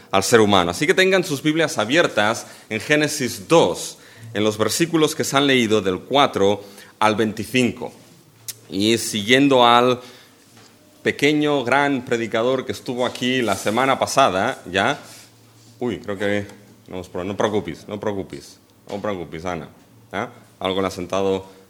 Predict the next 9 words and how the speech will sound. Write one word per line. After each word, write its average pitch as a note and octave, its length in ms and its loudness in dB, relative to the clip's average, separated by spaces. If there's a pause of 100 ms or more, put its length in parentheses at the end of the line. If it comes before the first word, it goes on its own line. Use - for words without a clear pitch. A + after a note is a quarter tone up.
(100)
mal F#2 180 -2
a F#2 60 -2
nuestra F2+ 280 -8
hermana F2 480 -6 (400)
Ana, A2 340 -6 (380)
¿ya? G2+ 200 -8 (1120)
No F#2 80 -4
se F#2+ 80 -6
preocupe. D#2 420 -10